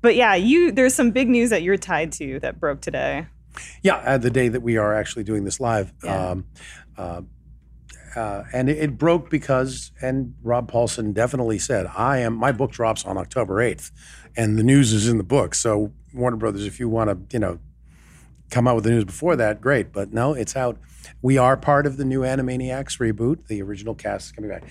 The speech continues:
Speaker 1: Cool.
Speaker 2: In my own tweet today, I just said the worst kept, the worst kept, best kept secret in animation is out there.
Speaker 1: <laughs>
Speaker 2: Slap the cuffs on us, I guess.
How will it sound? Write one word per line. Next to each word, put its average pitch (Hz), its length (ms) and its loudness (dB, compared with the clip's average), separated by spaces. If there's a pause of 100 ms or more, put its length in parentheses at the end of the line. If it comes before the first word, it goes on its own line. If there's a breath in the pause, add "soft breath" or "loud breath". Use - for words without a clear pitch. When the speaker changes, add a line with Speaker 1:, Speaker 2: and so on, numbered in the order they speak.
(140)
Speaker 1:
Cool. 160 300 -10
Speaker 2:
In 139 120 -2
my 131 300 -2
own 139 240 -4
tweet 147 260 -6
today, 123 200 -8
I 120 60 -8
just 113 180 -8
said 113 140 -6
the 120 80 -6
worst 127 280 -2
kept, - 300 -4 (160)
the 123 160 -4
worst 156 280 0
kept, 151 240 -2
best 135 220 0
kept 127 200 -4
secret 117 340 -10
in 101 140 -6
animation 98 560 -8
is 113 160 -6
out 101 260 -4
there. - 280 -8
Speaker 1:
<laughs> - 320 -10
Speaker 2:
Slap 170 400 -2
the - 80 -2
cuffs - 340 0
on 95 180 -4
us, - 180 -14
I 120 100 -6
guess. - 680 -6